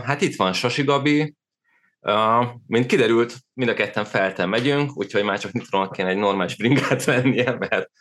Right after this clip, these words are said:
<clears throat> haló, ugye? De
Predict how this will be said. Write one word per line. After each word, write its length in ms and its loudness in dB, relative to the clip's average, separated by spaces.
<clears throat> 440 0
haló, 440 2
ugye? 380 2
De 560 0